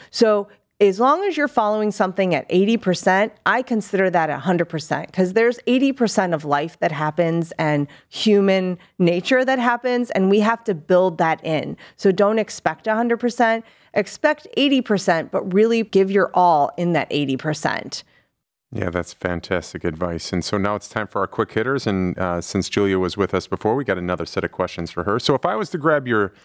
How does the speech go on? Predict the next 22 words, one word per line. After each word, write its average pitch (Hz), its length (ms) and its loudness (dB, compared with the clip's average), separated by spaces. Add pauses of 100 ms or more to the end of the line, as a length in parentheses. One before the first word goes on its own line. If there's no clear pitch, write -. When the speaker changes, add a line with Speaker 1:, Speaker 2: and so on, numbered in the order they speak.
(260)
Speaker 2:
cell 120 320 0
phone 98 240 -4
right 92 200 -2
now 90 300 -2
and 87 160 -4
find 120 300 -4
your 110 80 0
little 104 180 0
music 101 380 0
selection, 98 420 -2
whatever 98 260 0
your 92 280 -2
chosen 95 400 0
app 92 240 -4
is, 101 160 0
and 85 120 0
hit - 280 -4
play, 131 500 -2 (440)
what 107 140 -2
would 147 120 -2
be 165 120 0
playing? 175 480 -4